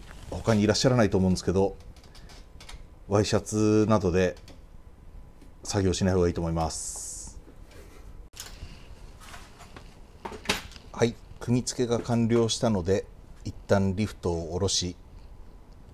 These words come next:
始動確認をしてみます。結構ドキドキします。はい、それでは抜いてあったバッテリーのマイナス端子を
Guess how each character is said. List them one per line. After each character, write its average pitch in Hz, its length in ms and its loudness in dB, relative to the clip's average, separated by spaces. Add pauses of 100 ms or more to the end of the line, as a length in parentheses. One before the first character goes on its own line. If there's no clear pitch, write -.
(1600)
始 - 180 -2
動 101 140 6
確 95 240 -4
認 85 160 -2
を 78 40 -4
し - 60 -2
て 82 100 -4
み 80 80 -4
ま 73 100 -6
す。 - 580 -8 (2250)
結 - 180 -4
構 - 80 0
ド 85 100 -2
キ 78 60 -6
ド 76 80 -8
キ - 60 -10
し - 100 -10
ま - 80 -10
す。 - 880 -8 (2250)
は - 160 0
い、 113 180 -2
そ - 160 -4
れ 120 100 0
で 131 100 4
は 113 240 10 (500)
抜 123 160 4
い 131 60 4
て 143 120 4
あ 135 60 10
っ 131 60 2 (120)
た 107 200 8 (120)
バ 95 120 2
ッ - 20 4
テ - 260 -4
リ 113 140 0
ー 113 40 2
の 113 120 4
マ 113 180 6
イ 120 60 2
ナ 120 80 2
ス - 120 -6
端 120 220 4
子 - 160 -2
を 104 200 4